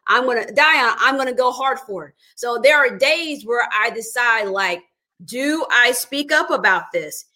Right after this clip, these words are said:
If I do, what are the potential consequences?" And I think that's the thing that frustrates me the most. And I think that's why teachers leave the classroom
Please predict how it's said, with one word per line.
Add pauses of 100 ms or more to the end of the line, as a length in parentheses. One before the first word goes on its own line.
(180)
If
I
do,
what
are
the
potential
consequences?"
And
I (140)
think
that's
the
thing
that
frustrates
me
the
most.
And
I
think
that's
why
teachers
leave
the
classroom